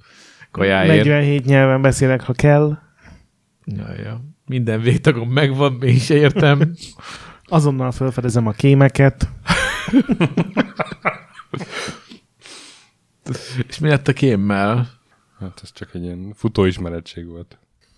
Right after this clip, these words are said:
Speaker 2: Valószínűleg letartóztatták, egy kukákat kutatott át valami nagykövetség hátsó udvarán.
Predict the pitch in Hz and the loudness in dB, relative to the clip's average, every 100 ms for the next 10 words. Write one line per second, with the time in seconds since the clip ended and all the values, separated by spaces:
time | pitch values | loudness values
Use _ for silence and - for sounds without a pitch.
0 | _ _ _ _ - - - - _ _ | _ _ _ _ -20 -20 -20 -20 _ _
1 | _ - 147 131 139 135 127 113 113 127 | _ -2 0 2 0 0 0 0 0 0
2 | 117 - 117 - 117 117 117 117 - - | 0 0 -2 -2 -2 -2 -6 -8 -14 -20
3 | - - - _ - - - 123 107 113 | -20 -20 -20 _ -20 -6 -4 0 0 0
4 | 110 120 117 107 110 - 113 - 107 113 | 0 0 0 0 -2 0 -2 0 -2 0
5 | 113 107 110 107 104 127 113 113 123 - | -2 0 0 0 0 0 0 2 0 2
6 | 156 135 123 143 120 123 | 2 4 4 2 2 0